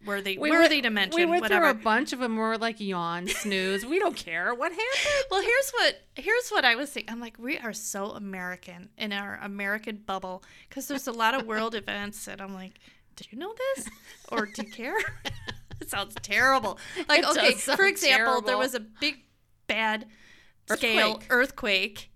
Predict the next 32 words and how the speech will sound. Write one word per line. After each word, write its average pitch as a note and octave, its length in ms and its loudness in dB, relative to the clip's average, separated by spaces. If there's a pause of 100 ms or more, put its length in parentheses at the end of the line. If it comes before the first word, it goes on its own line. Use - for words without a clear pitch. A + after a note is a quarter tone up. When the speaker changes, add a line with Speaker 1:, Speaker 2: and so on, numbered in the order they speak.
Speaker 1:
in, G3+ 460 -2
now G#3+ 180 -6
I G#3+ 80 -6
don't G#3 160 -10
remember. G3 260 -8
Speaker 2:
Turkey. B3 280 0
Speaker 1:
Turkey D#4 520 2
and A3+ 680 -4 (480)
Syria? D#4+ 420 -16 (240)
Mm, C4+ 100 -8
Speaker 2:
Mm, A3 140 -12 (180)
Speaker 1:
I C#4+ 100 -4
Speaker 2:
I - 20 0
Speaker 1:
don't F4 100 -2
Speaker 2:
don't - 140 12
Speaker 1:
know. - 80 -4
<laughs> - 1300 -2
I C5 100 10 (200)
don't G#4+ 160 -6 (640)
know. G4 60 -4 (260)
I C#4+ 100 8
know F4 160 0
Turkey C#4 440 0
is A3 160 -6
one A#3+ 140 -2
of A3+ 100 -8
'em, G3+ 160 -14
but C4 140 -2
anyway, C#4+ 360 2
we B3+ 60 2 (100)
were A3 80 -4
like, F3+ 160 -4